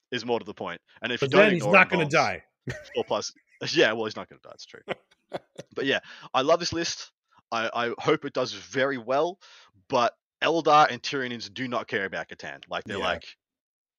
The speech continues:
Speaker 1: instant dead. Like, this isn't even hard for me. Instant dead. Like,
Speaker 2: That, that,
Speaker 1: yeah.
Speaker 2: uh, the, the Reaper Tyrant can kill one in a turn.
Speaker 1: <laughs>
Speaker 2: Like, just
Speaker 1: Yes,
Speaker 2: him
Speaker 1: I
Speaker 2: by
Speaker 1: know.
Speaker 2: himself, he can completely kill one. <laughs>
Speaker 1: But so, at the same time, like, the Nightbringer just pops that dude. Just like,
Speaker 2: Oh, yeah,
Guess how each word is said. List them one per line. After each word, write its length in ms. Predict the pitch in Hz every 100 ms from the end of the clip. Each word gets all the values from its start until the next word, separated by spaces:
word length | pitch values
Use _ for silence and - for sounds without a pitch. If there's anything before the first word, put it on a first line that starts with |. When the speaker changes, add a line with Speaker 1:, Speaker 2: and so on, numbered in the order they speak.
| _ _ -
Speaker 1:
instant 360 | 202 - 147
dead. 280 | 117 85 - _ -
Like, 180 | 87 -
this 160 | 151 -
isn't 180 | 185 156
even 180 | 139
hard 400 | 113 - 139 123 -
for 80 |
me. 200 | 101 80 78
Instant 340 | 160 - 107
dead. 180 | 90 71 - - -
Like, 280 | 175 180 180
Speaker 2:
That, 60 |
that, 240 | 180 185 190
Speaker 1:
yeah. 60 |
Speaker 2:
uh, 160 | 185 170
the, 240 | 143 156 143
the 260 | 127 156 135
Reaper 760 | 120 135 160 185 170 165 151 -
Tyrant 400 | 151 165 226 - _ _ _ _ -
can 220 | 175 139
kill 240 | - 160
one 200 | 127 113 113 101
in 80 | 127
a 20 |
turn. 220 | 123 104
Speaker 1:
<laughs> 120 | 78 80 80 -
Speaker 2:
Like, 120 | 127
just 140 | - 113
Speaker 1:
Yes, 200 | 85 170
Speaker 2:
him 40 |
Speaker 1:
I 40 | 151
Speaker 2:
by 20 |
Speaker 1:
know. 40 |
Speaker 2:
himself, 380 | 196 185 170 147
he 80 | 143
can 320 | 147 156 143
completely 500 | - 139 - 160 147
kill 180 | 135 131
one. 160 | 92 82 _ -
<laughs> 60 | - _
Speaker 1:
But 80 | -
so, 80 | -
at 120 | 160
the 80 | 165
same 200 | 185 196
time, 300 | - 165 135
like, 300 | 123 123 -
the 60 | -
Nightbringer 400 | 127 139 143 113
just 140 | 98 - - - _
pops 200 | 110 -
that 140 | 92
dude. 200 | 82 73
Just 160 | - -
like, 80 | 185
Speaker 2:
Oh, 40 |
yeah, 120 | 160